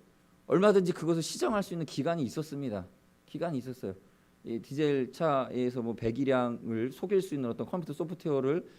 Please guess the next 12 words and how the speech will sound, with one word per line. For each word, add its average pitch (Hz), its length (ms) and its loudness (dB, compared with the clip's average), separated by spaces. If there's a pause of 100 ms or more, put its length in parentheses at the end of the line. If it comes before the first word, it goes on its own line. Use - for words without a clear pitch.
(200)
깔아놓고, 190 800 2 (320)
예, 107 320 -12 (260)
그래서 208 220 4
얼마든지 185 480 4
수정할 214 400 4
수 185 160 0
있는, 143 340 -2
그리고 151 220 -2
그것을 151 240 -4
바꿀 143 280 -6
수 147 140 -8
있는, 123 480 -4